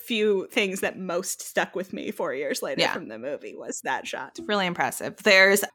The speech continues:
Speaker 2: like we said, some of the special effects are really amazing as well, though the burning of Atlanta, the way they did that was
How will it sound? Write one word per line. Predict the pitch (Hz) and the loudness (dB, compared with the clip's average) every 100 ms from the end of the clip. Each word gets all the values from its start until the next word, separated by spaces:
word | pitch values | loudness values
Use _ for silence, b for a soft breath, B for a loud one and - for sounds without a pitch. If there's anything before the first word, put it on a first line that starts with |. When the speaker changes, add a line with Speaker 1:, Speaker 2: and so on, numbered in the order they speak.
| - | 0
Speaker 2:
like | 196 | 4
we | 196 | 6
said, | 214 196 180 | 8 6 6
some | 190 | 2
of | 180 | 2
the | |
special | 180 175 165 160 | 2 2 2 2
effects | 175 143 - | 2 2 0
are | 160 | -2
really | 160 160 147 | 0 0 0
amazing | 143 139 143 139 | 0 -2 -2 -4
as | 139 | -2
well, | 123 95 | -4 -2
though | 147 147 | 0 0
the | 156 | -2
burning | 156 151 143 147 | -2 0 0 -2
of | 143 | -4
Atlanta, | - 135 131 139 | -2 -2 -2 -4
the | 135 | -4
way | 135 | -6
they | 139 - | -6 -8
did | - - | -10 -10
that | 104 - - | -8 -8 -6
was | 131 104 - - | -6 -6 -10 -14